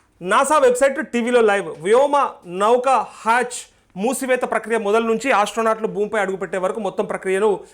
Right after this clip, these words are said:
లైవ్గా చూసేందుకు అవకాశం కల్పించినట్లు నాసా తెలిపింది. మంగళవారం ఉదయం ఎనిమిదిన్నర గంటల నుండి, ఆ, నాసా టీవీ,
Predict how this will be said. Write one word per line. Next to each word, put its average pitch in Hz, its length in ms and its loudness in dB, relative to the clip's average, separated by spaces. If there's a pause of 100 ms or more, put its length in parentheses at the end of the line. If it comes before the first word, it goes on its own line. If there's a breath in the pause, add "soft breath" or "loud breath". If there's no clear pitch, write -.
(180 loud breath)
లైవ్గా 214 320 2
చూసేందుకు 202 680 0 (220 loud breath)
అవకాశం 214 360 0
కల్పించినట్లు 190 480 -6
నాసా 175 260 -2
తెలిపింది. 190 380 -6
మంగళవారం 196 440 0
ఉదయం 190 220 -2
ఎనిమిదిన్నర 185 360 -2
గంటల 175 280 -2
నుండి, 214 320 -2 (420 loud breath)
ఆ, 175 260 0
నాసా 240 340 0
టీవీ, 247 480 -2